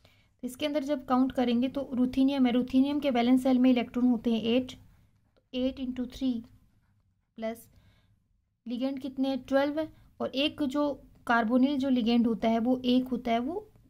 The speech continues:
ये न्यूट्रल लिगेंड होता है। तो ये एक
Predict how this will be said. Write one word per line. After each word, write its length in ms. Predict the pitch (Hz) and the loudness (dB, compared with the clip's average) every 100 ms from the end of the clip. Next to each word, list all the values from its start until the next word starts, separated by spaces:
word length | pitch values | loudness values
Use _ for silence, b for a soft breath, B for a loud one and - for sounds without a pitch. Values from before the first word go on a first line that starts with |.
| _ _ 226 | _ _ -8
ये 360 | 240 269 294 - _ _ _ _ _ _ 247 | -4 -4 -6 -16 _ _ _ _ _ _ -8
न्यूट्रल 400 | 269 269 302 285 | -8 -4 -2 -2
लिगेंड 320 | 226 220 196 | 0 -2 -4
होता 220 | 202 180 | -6 -10
है। 120 | 180 B B B _ | -10 B B B _
तो 80 | 254 | -4
ये 220 | 254 277 | -2 -2
एक 560 | 277 269 285 302 - | -2 0 2 0 -2